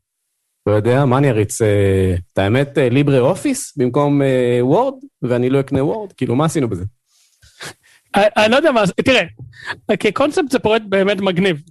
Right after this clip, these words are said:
Speaker 2: כאילו,
Speaker 1: ליברה
Speaker 2: פרויקט
Speaker 1: אופיס
Speaker 2: שאתה
Speaker 1: גם
Speaker 2: אומר,
Speaker 1: רץ,
Speaker 2: "בואנה,
Speaker 1: כאילו, בלי
Speaker 2: בואנה, הוא, הוא, הוא ממש פרויקט משנה אנושות, עכשיו רק צריך למצוא אפליקציה אחת שאפשר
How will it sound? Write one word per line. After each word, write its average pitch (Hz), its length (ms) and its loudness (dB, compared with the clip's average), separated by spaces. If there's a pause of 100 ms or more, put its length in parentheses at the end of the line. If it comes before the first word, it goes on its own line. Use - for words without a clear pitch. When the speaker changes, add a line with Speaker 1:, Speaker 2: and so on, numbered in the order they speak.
Speaker 2:
כאילו, 196 240 4
Speaker 1:
ליברה 185 100 4 (100)
Speaker 2:
פרויקט 190 100 2
Speaker 1:
אופיס 226 140 0
Speaker 2:
שאתה 214 140 0
Speaker 1:
גם - 40 0
Speaker 2:
אומר, 240 200 2
Speaker 1:
רץ, 175 120 -4
Speaker 2:
"בואנה, 262 340 2
Speaker 1:
כאילו, 165 280 0
בלי 127 60 -4 (1040)
Speaker 2:
בואנה, 285 180 2
הוא, 240 320 4
הוא, 208 380 4
הוא 208 460 4
ממש 208 460 0
פרויקט 220 420 0
משנה 214 400 -2
אנושות, 233 500 -2 (200)
עכשיו 240 240 -2
רק 240 140 -4
צריך 240 320 -2
למצוא 208 500 0
אפליקציה 202 580 -4
אחת 202 300 -4
שאפשר 185 460 -4